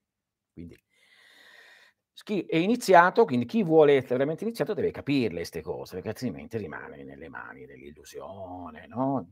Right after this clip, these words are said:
Attenzione che l'iniziazione non è la crescita dell'ego che si ha, già si ha. L'iniziazione è proprio l'opposto.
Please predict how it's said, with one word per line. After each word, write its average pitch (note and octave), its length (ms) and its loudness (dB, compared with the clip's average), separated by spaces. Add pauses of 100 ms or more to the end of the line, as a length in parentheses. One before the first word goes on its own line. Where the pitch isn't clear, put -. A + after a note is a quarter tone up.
Attenzione B3 380 2
che D3+ 80 4
l'iniziazione G#3+ 380 8
non D3 200 4
è B3+ 280 8
la B2+ 240 4
crescita C3+ 600 4
dell'ego A#2+ 460 4
che A2 160 -4
si - 140 -2
ha, A2+ 80 6
già A2 160 2
si G#2+ 180 0
ha. G2+ 180 2 (1200)
L'iniziazione C3 680 4
è A#2+ 40 4
proprio C#3+ 220 8
l'opposto. - 580 2